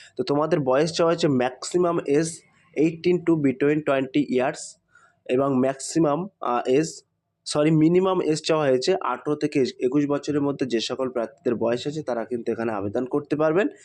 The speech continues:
এবং, আহ, ম্যাক্সিমাম এজ কিন্তু তেইশ বছর থেকে তিরিশ বছর। তো তেইশ বছর থেকে তিরিশ বছরের মধ্যে যে সকল প্রার্থীদের বয়স আছে, তারা কিন্তু এখানে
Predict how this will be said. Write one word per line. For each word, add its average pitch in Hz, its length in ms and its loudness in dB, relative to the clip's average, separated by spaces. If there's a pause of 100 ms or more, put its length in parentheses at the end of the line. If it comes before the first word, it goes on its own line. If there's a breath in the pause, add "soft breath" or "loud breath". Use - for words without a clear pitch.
(400 loud breath)
এবং, 143 400 0 (300 loud breath)
আহ, 131 120 -2
ম্যাক্সিমাম 156 720 0
এজ 151 240 -2
কিন্তু 156 540 2 (140)
তেইশ 143 260 2
বছর 139 220 0
থেকে 151 260 -2
তিরিশ 127 340 0
বছর। 123 220 -2
তো 117 160 0
তেইশ 139 380 0
বছর 135 220 -2
থেকে 143 260 -4
তিরিশ 123 320 -2
বছরের 131 300 -2
মধ্যে 123 280 -2
যে 117 120 -2
সকল 120 280 -4
প্রার্থীদের 117 520 -4
বয়স 110 340 -2
আছে, 143 160 -8
তারা 120 220 -8
কিন্তু 107 320 -8
এখানে 113 260 -6